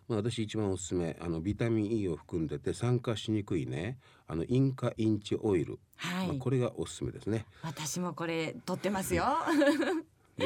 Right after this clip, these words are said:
Speaker 1: まあ、いずれにしてもね、
Speaker 2: うん。
Speaker 1: あの、霜焼けに限らず、
Speaker 2: うん。
Speaker 1: 最近のね、日本人っていうのはね、腸内細菌の悪化によって、
Speaker 2: うん。
Speaker 1: 血液の異常がある可能性っていうのがあるんですね。
Speaker 2: え、血液に異常がある？
Speaker 1: うん。だから要するに、
Speaker 2: うん。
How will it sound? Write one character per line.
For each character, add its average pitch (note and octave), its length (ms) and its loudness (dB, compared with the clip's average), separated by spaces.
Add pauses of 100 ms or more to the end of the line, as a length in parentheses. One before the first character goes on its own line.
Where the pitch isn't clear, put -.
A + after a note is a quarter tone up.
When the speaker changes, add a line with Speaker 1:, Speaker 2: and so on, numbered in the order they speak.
Speaker 1:
ま D#2+ 300 0
あ、 - 20 0
い F2 60 2
ず F2+ 80 4
れ C3 60 8
に C3+ 40 4
し C3 60 0
て D#3 60 2
も G2 100 2
ね、 E2 280 -2 (140)
Speaker 2:
う - 40 -12
ん。 - 40 -10
Speaker 1:
あ - 20 -8
の、 C#2 160 -6
霜 A2+ 220 0
焼 A#2+ 160 2
け A#2 60 2
に G#2+ 100 0
限 G#2 260 -2
ら D#2 140 -2
ず、 F2+ 340 0
Speaker 2:
う D4+ 60 -2
ん。 E4 220 2
Speaker 1:
最 B2+ 280 2
近 B2+ 200 0
の A#2 80 2
ね、 G2 120 0
日 E2 120 2
本 F#2 160 0
人 F2+ 160 -4
っ - 20 -6
て - 80 -10
い C2+ 40 -6
う - 20 -6
の B1+ 80 -8
は C2 60 -4
ね、 C#2 260 -4 (400)
腸 B2 160 4
内 A#2+ 260 4
細 G#2+ 320 0
菌 D2+ 380 -4
の C#2 160 -4
悪 C#2 100 -6 (160)
化 D#2 160 -4
に C#2 140 -2
よ C2+ 100 -4
っ - 20 -6
て、 F#2+ 480 -2
Speaker 2:
う C#4+ 60 2
ん。 G#3+ 280 0 (100)
Speaker 1:
血 F#2+ 320 -2
液 F2+ 200 0
の D#2+ 120 0
異 D2 80 -2
常 D2+ 240 -2
が D#2+ 120 -2
あ F#2 40 -2
る F2+ 80 -2
可 - 160 -10
能 C2 140 -2
性 - 160 -8
っ B1+ 40 -8
て - 160 -12
い - 40 -2
う - 20 -2
の B2 60 -2
が - 140 -10
あ - 120 -8
る - 80 -10
ん - 60 -12
で - 80 -18
す - 80 -14
ね。 D#3+ 220 0
Speaker 2:
え、 - 120 -8 (220)
血 - 280 -6 (140)
液 B3 260 0
に C4+ 160 6
異 G#3+ 160 -2
常 B3+ 220 2
が A#3+ 160 4
あ G3+ 40 -2
る？ D3+ 60 -2
Speaker 1:
う A2 60 2
ん。 D#2+ 240 0
だ G#2 80 2
か G2 60 2
ら G2 40 4
要 A#2+ 80 4
す B2 60 0
る C#3 80 8
に、 B3+ 60 6
Speaker 2:
う - 20 2
ん。 D#3+ 120 -2